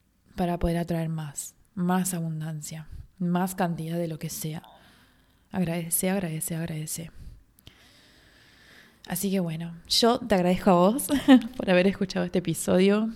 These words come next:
por haber escuchado un poco este tema de abundancia que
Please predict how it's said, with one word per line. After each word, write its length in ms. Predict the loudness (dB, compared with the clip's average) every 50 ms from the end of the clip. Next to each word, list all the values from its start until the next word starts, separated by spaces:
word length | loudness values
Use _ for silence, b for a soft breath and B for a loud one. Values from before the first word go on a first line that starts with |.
| B B B B
por 160 | -10 -8 -6
haber 340 | -2 -2 0 0 -2 -4 -8 B B B B B B B B B B B B B B B B -10
escuchado 360 | -4 -4 0 2 2 2 2
un 100 | 2 2
poco 400 | 0 0 2 2 2 2 2 -2
este 300 | -4 -6 -6 -4 -6 -4
tema 220 | -2 0 0 2 2
de 60 | 0
abundancia 520 | 0 -2 -4 -4 -4 -4 -4 -2 -4 -4
que 160 | -4 -4 -8